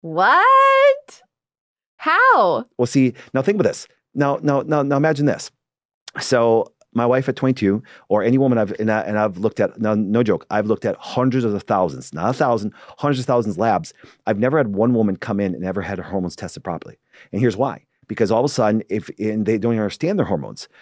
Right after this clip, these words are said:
Speaker 2: So I started looking, go, so, and, and, and women go, "Oh, doc, wait,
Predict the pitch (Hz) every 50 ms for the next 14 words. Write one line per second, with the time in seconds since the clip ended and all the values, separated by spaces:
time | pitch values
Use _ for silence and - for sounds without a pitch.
0 | - _ - - 131 123 120 - - 123 127 123 - - 139 127 151 151 151 127
1 | 117 110 107 110 - - _ _ - - - 120 113 - - 120 117 120 113 110
2 | 95 113 113 110 110 110 110 107 110 107 101 113 127 170 180 170 156 - 143 127
3 | 127 - 127 123 120 -